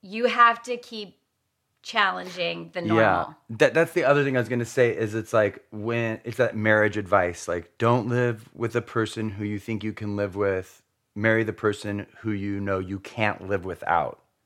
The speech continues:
Speaker 2: And I think the same thing's true with our trip. Like, we couldn't, like,
Speaker 1: Still feel that way?
Speaker 2: we couldn't live, I, I couldn't be, you know, fifty years old having my kids go to college and not having done this trip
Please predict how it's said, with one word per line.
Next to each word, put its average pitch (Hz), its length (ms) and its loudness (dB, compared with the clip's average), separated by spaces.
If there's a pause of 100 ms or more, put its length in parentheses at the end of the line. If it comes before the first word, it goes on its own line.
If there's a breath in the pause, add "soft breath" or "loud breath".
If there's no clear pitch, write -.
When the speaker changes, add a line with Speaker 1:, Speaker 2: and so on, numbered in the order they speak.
(800 soft breath)
Speaker 2:
And 123 140 6
I 127 60 6
think 123 160 -2
the 120 80 -4
same 123 240 -2
thing's 117 220 -6
true 123 320 -2
with 107 140 -4
our 98 120 0
trip. 110 380 2
Like, 95 240 0
we 123 320 0
couldn't, 127 720 0 (200)
like, 104 240 0
Speaker 1:
Still - 220 -20
feel 214 200 -18
that - 200 -20
way? - 120 -20
Speaker 2:
we 131 160 4
couldn't 123 520 0
live, 120 420 6 (520 soft breath)
I, 131 160 6
I 139 120 4
couldn't 151 380 -4
be, 123 340 0
you 113 140 -4
know, 107 100 0
fifty 143 360 0
years 120 280 4
old 113 180 6
having 110 260 0
my 104 120 0
kids 104 300 -8
go 107 140 2
to 101 100 0
college 104 640 2
and 104 220 -2
not 110 220 4
having 101 300 -2
done 98 200 0
this 95 160 -8
trip - 380 -6